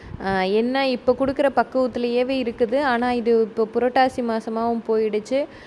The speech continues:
அதுக்கப்புறம், அ, இப்போதைக்கு விலையும் ரொம்ப வீழ்ச்சியில இருக்கு அப்படிங்கும்போது, நம்ம இப்போ கொடுத்தோம்னா செட் ஆகாது. அதனாலயே பார்த்தீங்கன்னா, சரி தீபாவளி வரைக்கும் வெயிட் பண்ணலாம் அப்படிங்கிற மாதிரி இருக்கும். என்ன நம்மளுக்கு பெருசானதுக்கப்புறம் வச்சிருக்கிறது பார்த்தீங்கன்னா, தீவன செலவு கொஞ்சம் ஜாஸ்தி ஆயிட்டு தான் இருக்குது.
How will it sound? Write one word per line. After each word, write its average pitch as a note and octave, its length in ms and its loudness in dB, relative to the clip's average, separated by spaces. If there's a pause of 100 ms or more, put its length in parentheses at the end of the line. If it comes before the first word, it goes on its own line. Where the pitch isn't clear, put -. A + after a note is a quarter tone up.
(100)
அதுக்கப்புறம், A3+ 800 0
அ, G3+ 120 0 (720)
இப்போதைக்கு A#3+ 540 2
விலையும் A#3 400 2
ரொம்ப A3 260 2
வீழ்ச்சியில A3 560 -2
இருக்கு G3+ 280 0
அப்படிங்கும்போது, G#3 480 -2
நம்ம G#3 460 -2
இப்போ F#3+ 340 -6
கொடுத்தோம்னா G#3 400 -4
செட் G#3+ 320 -6
ஆகாது. F#3+ 400 0 (480)
அதனாலயே G#3 520 -2
பார்த்தீங்கன்னா, G#3 380 -2
சரி A3+ 240 -2
தீபாவளி G#3 540 0
வரைக்கும் G3 340 -4
வெயிட் G3 240 -4
பண்ணலாம் F#3+ 360 -2
அப்படிங்கிற F#3 340 -6
மாதிரி F#3+ 220 -4
இருக்கும். F#3 360 -6 (340)
என்ன A3+ 240 -2
நம்மளுக்கு A3+ 520 0
பெருசானதுக்கப்புறம் B3 1040 0
வச்சிருக்கிறது G#3+ 540 -2
பார்த்தீங்கன்னா, G#3 420 -2
தீவன A#3 320 -2
செலவு G#3 400 0
கொஞ்சம் G#3 300 -2
ஜாஸ்தி G3 340 -2
ஆயிட்டு G3 280 0
தான் G#3+ 160 0
இருக்குது. G3+ 320 -2